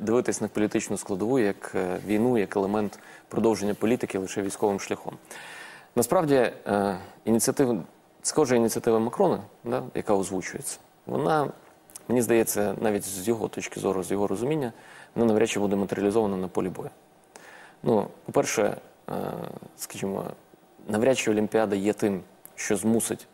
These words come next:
е, сторони, да, обороняючу сторону Україну і атакуючу чи агресивну сторону Російську Федерацію, припинити бойові дії,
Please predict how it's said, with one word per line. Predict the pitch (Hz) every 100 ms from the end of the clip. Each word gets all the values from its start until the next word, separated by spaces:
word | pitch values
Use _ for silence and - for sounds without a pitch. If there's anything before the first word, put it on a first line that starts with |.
| _ - - -
е, | 92 90
сторони, | - 135 117 95 92 -
да, | 120 113
обороняючу | 98 92 104 127 120 -
сторону | - 107 98 95
Україну | 90 104 101 92 95 - - - - -
і | 101
атакуючу | 98 - - 120 104 104
чи | - 92
агресивну | 95 101 127 101
сторону | 92 104 98
Російську | 95 95 95 -
Федерацію, | - - 147 - 110 - - - - -
припинити | - 156 151 139 120 - 95 - _ _ _ _ _ _ _ _ _ _ -
бойові | 120 101
дії, | 98 127 156 135